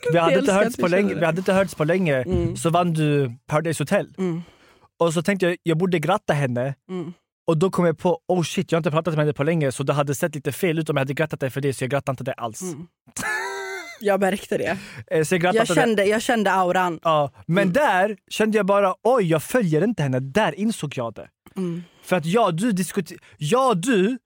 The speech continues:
Speaker 1: pratade på Filip Dickman Instagramkontot, eller hur? I D Ms.
Speaker 2: Ja.
Speaker 1: Mitt stora Instagramkonto. Där
Speaker 2: Ja.
Speaker 1: följer jag ingen. Så tanken av att följa dyker inte upp.
Speaker 2: Mm.
Speaker 1: Jag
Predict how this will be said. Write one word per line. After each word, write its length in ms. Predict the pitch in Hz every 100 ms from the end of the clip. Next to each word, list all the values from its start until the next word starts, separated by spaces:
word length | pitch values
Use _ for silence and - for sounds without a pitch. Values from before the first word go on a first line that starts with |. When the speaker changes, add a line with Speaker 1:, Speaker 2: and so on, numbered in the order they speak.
| _ _ -
Speaker 1:
pratade 460 | 196 214 202 180
på 140 | 175 165
Filip 420 | - 208 175 -
Dickman 340 | 277 220 175
Instagramkontot, 800 | 185 156 147 135 127 127 117 117
eller 160 | 156 143
hur? 240 | 151 294 - _ _ _ _ _ _
I 80 | 180
D 220 | 160 180 208
Ms. 420 | 156 120 - -
Speaker 2:
Ja. 440 | 226 214 208 214 208
Speaker 1:
Mitt 160 | 170 170
stora 300 | - 240 220
Instagramkonto. 720 | 190 175 156 139 139 - 120 - -
Där 260 | 156 269
Speaker 2:
Ja. 60 | 202
Speaker 1:
följer 360 | 196 269 254 233
jag 180 | 262 -
ingen. 440 | 262 294 233 139 120 _ _ _ _ _ _
Så 180 | - 214
tanken 440 | 156 240 294 262 226
av 100 | 214
att 140 | -
följa 320 | - 269 240
dyker 280 | 180 196 220
inte 200 | 269 214
upp. 360 | 240 262 - - - _ _
Speaker 2:
Mm. 220 | 185 175 180 _ _
Speaker 1:
Jag 140 | 202